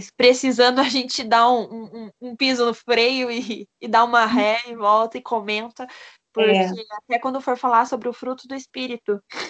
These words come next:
Speaker 1: e sobre, é, realmente, né, colocar cada um especificado e falar sobre
Speaker 2: Ah,
Speaker 1: ele,
Speaker 2: a gente vai
Speaker 1: vai
Speaker 2: puxar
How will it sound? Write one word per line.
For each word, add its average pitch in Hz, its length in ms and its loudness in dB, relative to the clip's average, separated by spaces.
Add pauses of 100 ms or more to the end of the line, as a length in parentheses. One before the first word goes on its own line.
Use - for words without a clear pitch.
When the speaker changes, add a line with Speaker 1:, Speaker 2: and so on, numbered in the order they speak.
(220)
Speaker 1:
e 233 160 2
sobre, 220 1200 0
é, 202 200 0
realmente, 240 720 -2
né, 202 400 0
colocar 202 500 0
cada 202 300 2
um 208 320 -4 (360)
especificado 208 1000 0
e 190 100 -2
falar 196 320 -2
sobre 240 200 2
Speaker 2:
Ah, 269 80 4
Speaker 1:
ele, 294 40 4
Speaker 2:
a 285 160 -4
gente 285 140 -4
vai 294 360 2
Speaker 1:
vai 214 200 -2
Speaker 2:
puxar 302 300 4